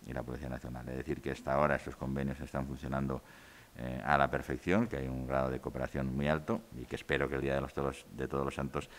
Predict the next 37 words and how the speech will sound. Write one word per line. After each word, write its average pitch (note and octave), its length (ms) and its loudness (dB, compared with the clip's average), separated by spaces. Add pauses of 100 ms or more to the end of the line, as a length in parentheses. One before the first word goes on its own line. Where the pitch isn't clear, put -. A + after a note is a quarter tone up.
(300)
no D2 80 -2
sea D2 140 2
un C#2+ 60 0
problema, E2 320 8
pero C#2 140 2
lo B1+ 60 -2
que C2 60 -2
sí D#2 140 -2
que D2+ 100 2
hay D2 60 4
que D2+ 100 2
decir D2 300 2
a D2 60 6
la C#2+ 120 2
población D2 380 0
es D#2 100 -2
que, E2 240 2 (480)
eh, B1 320 -4 (580)
como B1 260 -4
se - 120 0
hace C#2+ 160 2
en B1+ 240 0
muchas C2 280 -4
ocasiones, D2 520 0 (360)
es D2 220 -2
bueno D#2 420 6
no D2+ 220 6
concentrar C#2+ 680 2 (380)
las D2 160 4
visitas C#2 600 -2 (480)
en C#2+ 140 4
ese D2+ 220 2
día, C2 260 0 (720)
eh, B1+ 220 -6
e D2+ 100 2
intentar D2 420 4
repartirlos C#2 760 0